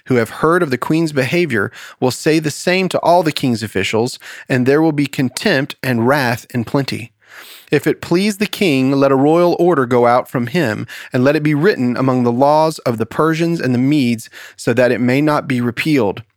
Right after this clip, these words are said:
that Vashti is never again to come before King Ahasuerus. And let the king give her royal position to another who is better than she." Now, I'm getting ready to read verse twenty.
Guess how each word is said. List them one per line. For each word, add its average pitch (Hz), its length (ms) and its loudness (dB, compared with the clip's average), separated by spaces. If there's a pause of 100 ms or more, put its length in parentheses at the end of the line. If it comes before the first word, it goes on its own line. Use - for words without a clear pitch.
(280)
that 113 200 2
Vashti 120 680 0
is 113 160 -4
never 143 380 2
again 120 300 -2
to 123 120 -2
come 110 440 -2 (260)
before 117 400 -2 (100)
King 117 400 0
Ahasuerus. 113 960 0 (460)
And 131 120 2
let 156 200 0
the 139 80 -2
king 214 360 -2
give 185 140 0
her 160 160 2
royal 170 300 4
position 156 480 0
to 139 180 0
another 156 400 2
who 147 140 0
is 113 100 -2
better 135 260 2
than 151 160 -2
she." 113 500 -2 (800)
Now, 147 320 2
I'm 127 100 2
getting 185 200 0
ready 202 180 2
to 180 80 2
read 165 240 2
verse 151 280 0
twenty. 113 440 -2